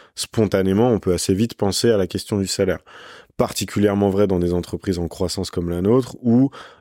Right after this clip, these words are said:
euh, cette notion de viabilité, contrainte économique fait que, bah, euh, historiquement, euh, tu démarres avec des salaires qui sont pas forcément, euh, les plus attrayants sur le marché,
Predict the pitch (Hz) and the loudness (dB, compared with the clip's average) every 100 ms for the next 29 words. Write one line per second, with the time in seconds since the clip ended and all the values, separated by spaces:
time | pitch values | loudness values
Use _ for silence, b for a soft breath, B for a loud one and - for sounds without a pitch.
0 | - 92 90 90 92 - 101 101 95 - | 0 2 2 0 -2 -4 -4 0 0 0
1 | 110 107 92 87 82 92 98 101 101 98 | 0 2 2 2 0 0 0 2 0 -2
2 | 110 - 110 - - 110 101 - 95 101 | -6 -2 -4 -2 -2 -2 -2 0 0 2
3 | 123 139 - - 101 - 113 131 135 B | 0 -2 -4 -2 -2 0 2 2 -2 B
4 | B B 90 95 95 90 90 95 - 110 | B B 0 2 2 2 0 0 0 0
5 | 101 98 113 117 101 87 - 92 95 107 | 0 2 2 4 4 0 -2 0 2 2
6 | 101 90 87 87 98 101 95 - 87 92 | 2 2 0 0 2 2 0 -6 -6 -6
7 | 98 - 98 104 104 90 85 82 B B | -6 -4 -2 0 2 0 -2 -4 B B
8 | - 98 101 98 95 - 104 104 - 90 | -2 -2 0 0 0 0 0 0 0 0
9 | 87 87 - 131 | 0 -2 0 0